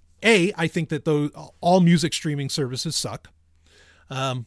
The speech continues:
unless it's attached to your own library, which Google used to have the best thing for that, Google Play Music, which lets you upload your own songs. Um,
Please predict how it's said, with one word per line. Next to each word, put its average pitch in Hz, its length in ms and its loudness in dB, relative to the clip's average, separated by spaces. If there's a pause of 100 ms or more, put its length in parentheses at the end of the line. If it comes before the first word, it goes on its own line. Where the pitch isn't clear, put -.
(120)
unless 139 400 -4
it's - 160 -8
attached 143 400 -6
to 143 80 -4
your 135 100 -2
own 120 140 -4
library, 123 600 -4
which - 220 -10 (180)
Google 202 460 2
used 175 220 0
to 185 60 0
have 151 120 0
the 143 80 -10
best 156 300 -4 (260)
thing 226 160 0
for 117 160 -6
that, 110 220 -8
Google 143 260 -2
Play 127 180 -8
Music, 143 380 -2
which - 160 -10
lets - 180 -10
you 131 80 -4
upload 123 320 -8
your 123 120 -10
own 113 100 -12
songs. 131 500 -10 (640)
Um, 123 400 -8